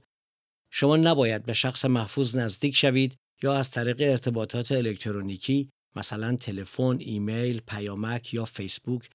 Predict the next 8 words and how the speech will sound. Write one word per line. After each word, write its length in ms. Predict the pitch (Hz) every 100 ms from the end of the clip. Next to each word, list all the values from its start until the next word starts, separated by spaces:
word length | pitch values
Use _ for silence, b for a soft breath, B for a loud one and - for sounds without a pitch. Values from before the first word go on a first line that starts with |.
| _ _
یا 80 | 117
رسانه‌های 720 | 123 120 - 110 104 107 123
اجتماعی 600 | 107 - 107 98 104 113
دیگر 420 | 104 98 107 110 113 B B -
با 80 |
او 140 | 101 113
تماس 440 | - 110 120 113
بگیرید 520 | - 87 90 117 -